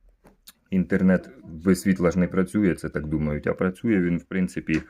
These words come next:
е, по-другому. От, поэтому, якщо є, кхм,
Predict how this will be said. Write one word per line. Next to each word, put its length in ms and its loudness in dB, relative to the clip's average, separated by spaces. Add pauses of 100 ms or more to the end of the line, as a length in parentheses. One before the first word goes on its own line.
(360)
е, 240 -2
по-другому. 680 -2 (440)
От, 160 -10 (100)
поэтому, 440 -2
якщо 320 -2
є, 200 2 (440)
кхм, 180 0